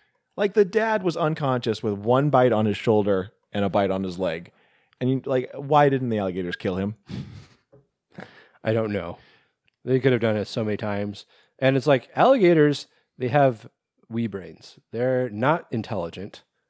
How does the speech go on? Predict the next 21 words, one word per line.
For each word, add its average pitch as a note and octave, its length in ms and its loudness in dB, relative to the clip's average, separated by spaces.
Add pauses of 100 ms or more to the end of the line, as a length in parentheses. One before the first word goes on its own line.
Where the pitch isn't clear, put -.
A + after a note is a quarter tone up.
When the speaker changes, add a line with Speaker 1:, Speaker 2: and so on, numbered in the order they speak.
Speaker 2:
They A2+ 140 0
are G2 380 2
made A#2+ 540 4
to - 160 -6
hunt. - 420 -6
<laughs> - 20 -20
Speaker 1:
Wee - 420 -12
brain. - 880 -10
<laughs> - 40 -20 (1200)
Speaker 2:
Um, F#2+ 400 -2
Speaker 1:
So C#3 140 -8
it's C#3+ 120 -8
bye-bye D#3+ 400 -4
to F3 140 -6
Rita E3 300 -4
then. C#3 1600 0
<laughs> - 0 - (2000)
Speaker 2:
Um, A2+ 600 0 (1300)
yeah, A#2+ 240 2
they, C3+ 280 0
uh, A#2+ 280 -2